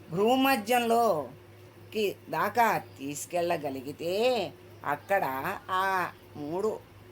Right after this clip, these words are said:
అక్షరాలు స్థూల నాదం అక్కడ ఆగిపోతుంది భూమధ్యంలో.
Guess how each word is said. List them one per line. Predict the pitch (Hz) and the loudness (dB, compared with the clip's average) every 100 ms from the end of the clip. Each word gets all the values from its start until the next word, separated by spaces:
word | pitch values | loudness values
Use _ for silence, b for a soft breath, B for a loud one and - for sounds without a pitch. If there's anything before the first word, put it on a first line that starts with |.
| - | -8
అక్షరాలు | 165 165 214 196 175 160 | -6 -2 0 2 0 -2
స్థూల | 156 - 175 202 240 262 | -8 -10 -6 0 0 0
నాదం | 226 185 170 175 175 | -2 -4 -4 -6 -6
అక్కడ | 147 - 151 | -8 -6 -6
ఆగిపోతుంది | 135 151 180 170 165 156 147 147 175 | -4 -6 -6 -6 -6 -6 -6 -6 -8
భూమధ్యంలో. | 156 156 165 165 147 151 147 143 185 208 175 | -6 -6 -4 -6 -6 -8 -8 -2 -2 -2 -6